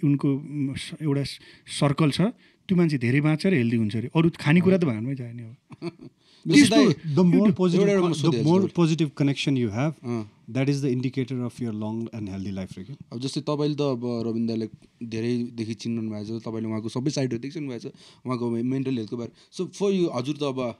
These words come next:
Speaker 2: I think you are very mentally strong because त्यो उमेरदेखि नै तपाईँले गर्दा हो नि त। अब त्यो it depends, अब कस्तो इन्भाइरोमेन्टमा
Speaker 3: On
Speaker 2: छ
Speaker 3: air
Speaker 2: भने।
Speaker 3: होइन, अहिले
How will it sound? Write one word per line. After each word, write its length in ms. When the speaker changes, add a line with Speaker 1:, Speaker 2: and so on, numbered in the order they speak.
Speaker 2:
I 40
think 180
you 80
are 220
very 260
mentally 440
strong 220
because 220
त्यो 120
उमेरदेखि 460
नै 300
तपाईँले 340
गर्दा 220
हो 60
नि 60
त। 40
अब 540
त्यो 180
it 80
depends, 520
अब 320
कस्तो 180
इन्भाइरोमेन्टमा 520
Speaker 3:
On 80
Speaker 2:
छ 40
Speaker 3:
air 120
Speaker 2:
भने। 40
Speaker 3:
होइन, 160
अहिले 300